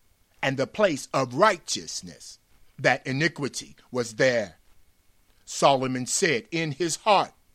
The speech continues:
God shall judge the righteous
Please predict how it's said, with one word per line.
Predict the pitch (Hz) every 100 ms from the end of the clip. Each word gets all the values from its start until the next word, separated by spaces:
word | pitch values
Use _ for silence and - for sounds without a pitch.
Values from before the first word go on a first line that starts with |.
| _
God | 110 131 131 135 - _ _ -
shall | - 160 151
judge | 151 135 113 92 - - - _ _ _ _
the | 127 127
righteous | 135 160 165 185 165